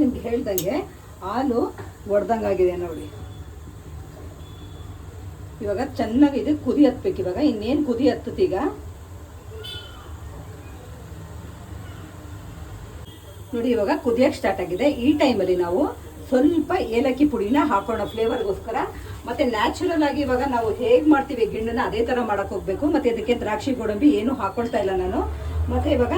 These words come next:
ಏಲಕ್ಕಿ ಪುಡಿ ಹಾಕಿದ್ಮೇಲೆ ನೋಡಿ, ತುರಿ ತುರಿಯಾಗಿ ಅಂದ್ರೆ ಸ್ವಲ್ಪ ನಿಮ್ಗೆ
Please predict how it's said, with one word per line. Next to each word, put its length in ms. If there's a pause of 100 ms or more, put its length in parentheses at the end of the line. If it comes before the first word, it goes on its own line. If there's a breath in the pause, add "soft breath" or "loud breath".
(220)
ಏಲಕ್ಕಿ 340
ಪುಡಿ 220
ಹಾಕಿದ್ಮೇಲೆ 500 (420 loud breath)
ನೋಡಿ, 160 (100)
ತುರಿ 260
ತುರಿಯಾಗಿ 520
ಅಂದ್ರೆ 180 (120)
ಸ್ವಲ್ಪ 400 (840)
ನಿಮ್ಗೆ 240